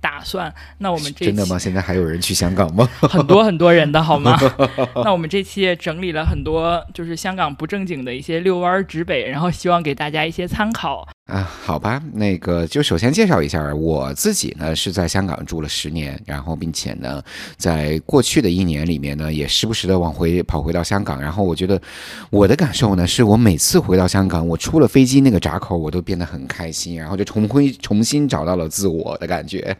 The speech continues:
Speaker 1: 是，然后我们正好就以借 Leo 这话题，以我们两个人的香港经历来，嗯，开始吧。那 Leo，你是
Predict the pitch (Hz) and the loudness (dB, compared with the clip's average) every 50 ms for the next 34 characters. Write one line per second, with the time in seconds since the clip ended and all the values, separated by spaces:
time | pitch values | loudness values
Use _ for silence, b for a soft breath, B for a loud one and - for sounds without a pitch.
0 | _ b b b b b - - 247 208 196 180 170 170 170 185 202 196 185 165 | _ b b b b b -6 0 2 2 2 4 2 0 2 2 2 2 4 2
1 | 151 151 156 160 - 240 233 208 180 147 147 - 190 190 175 160 147 135 135 123 | 2 0 -2 -4 0 0 0 0 0 -4 -2 -2 -2 -2 -2 -4 -6 -10 -12 -12
2 | 113 - - - 196 185 170 170 170 196 185 175 165 160 156 156 - 180 170 165 | -12 -14 -10 -4 -2 -2 -2 -2 -2 0 0 2 0 0 -4 -4 -4 -4 -4 -4
3 | - - - 143 143 143 151 165 175 170 151 147 160 175 170 139 123 135 143 143 | -6 -10 -8 -8 -6 -4 -4 -2 -2 -2 -4 -6 -6 -6 -6 -6 -6 -6 -8 -8
4 | 151 160 160 - 202 196 202 208 202 160 135 120 113 - - - 220 226 233 247 | -8 -8 -8 -8 -8 -8 -6 -4 -4 -6 -6 -6 -10 -12 -10 -6 -4 -2 -2 -2
5 | 254 247 208 180 156 135 120 127 127 139 143 147 151 151 151 - B B B B | -2 -4 -4 -4 -4 -6 -6 -6 -4 -4 -4 -4 -4 -6 -10 -12 B B B B
6 | B B B B - 165 165 151 147 139 139 120 120 - - - 180 175 - - | B B B B -14 -12 -10 -10 -10 -10 -10 -12 -12 -10 -6 -4 -4 -4 -6 -8
7 | 151 - 127 123 - - b b b b 233 233 233 226 220 208 196 185 170 160 | -10 -10 -10 -12 -14 -14 b b b b -4 -2 0 0 0 0 0 0 -4 -6
8 | 151 - - 196 196 185 170 160 - | -6 -8 -6 -4 -2 -2 -2 -4 -6